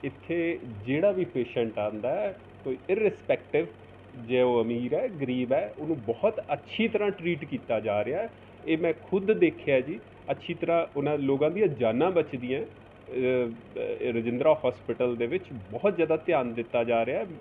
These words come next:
ਮੈਡੀਸਨ ਫ੍ਰੀ ਦਿੱਤੀ ਜਾ ਰਹੀ ਹੈ, ਟੈਸਟ ਹੋ ਰਹੇ ਹੈ। ਬਹੁਤ ਹੀ ਐਸਾ ਕੋਈ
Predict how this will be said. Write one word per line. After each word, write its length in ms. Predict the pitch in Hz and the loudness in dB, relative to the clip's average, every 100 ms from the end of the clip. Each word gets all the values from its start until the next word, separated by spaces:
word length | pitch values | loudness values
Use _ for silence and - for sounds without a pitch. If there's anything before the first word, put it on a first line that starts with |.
| - | -14
ਮੈਡੀਸਨ 580 | 120 117 131 180 185 202 | -10 -2 0 0 2 0
ਫ੍ਰੀ 220 | - 147 | 2 -2
ਦਿੱਤੀ 320 | 131 117 95 120 | -4 -8 -8 -2
ਜਾ 200 | 123 123 | 0 0
ਰਹੀ 160 | 135 | 0
ਹੈ, 60 | 208 | -4
ਟੈਸਟ 500 | 214 196 208 - - | -2 -2 -2 -4 0
ਹੋ 140 | 123 | 2
ਰਹੇ 160 | 120 127 | 4 2
ਹੈ। 140 | 175 - - - - - - - | 0 -6 -16 -20 -20 -20 -14 -4
ਬਹੁਤ 260 | 170 202 | -2 0
ਹੀ 120 | 185 - | -2 0
ਐਸਾ 320 | 139 135 185 | 0 2 2
ਕੋਈ 440 | 180 185 208 208 | 4 2 2 0